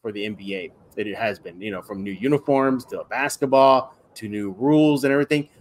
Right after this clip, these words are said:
What does it feel like for you as a player knowing that you guys more often than not will get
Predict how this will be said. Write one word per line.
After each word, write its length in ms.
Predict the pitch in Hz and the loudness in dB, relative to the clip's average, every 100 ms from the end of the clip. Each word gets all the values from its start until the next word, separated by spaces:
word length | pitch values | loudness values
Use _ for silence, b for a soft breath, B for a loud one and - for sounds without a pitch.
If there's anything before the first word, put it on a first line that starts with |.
| _ | _
What 100 | 139 | 4
does 120 | 226 | 6
it 120 | 330 - | 6 4
feel 180 | 220 | 6
like 180 | 202 190 | 6 4
for 120 | - | 2
you 160 | 139 160 | 4 4
as 100 | 123 | 4
a 60 | 117 | 0
player 340 | - 139 127 | 2 2 2
knowing 340 | 110 120 147 127 | 0 0 0 0
that 200 | 107 104 | -2 -4
you 100 | 143 | 0
guys 420 | 139 143 127 - _ _ _ _ | 2 4 2 -4 _ _ _ _
more 300 | 127 139 165 | -4 4 8
often 260 | 160 - 151 | 8 6 0
than 140 | 120 | 2
not 260 | 127 135 123 | 2 2 0
will 160 | 120 | -4
get 320 | 113 131 143 | -2 2 2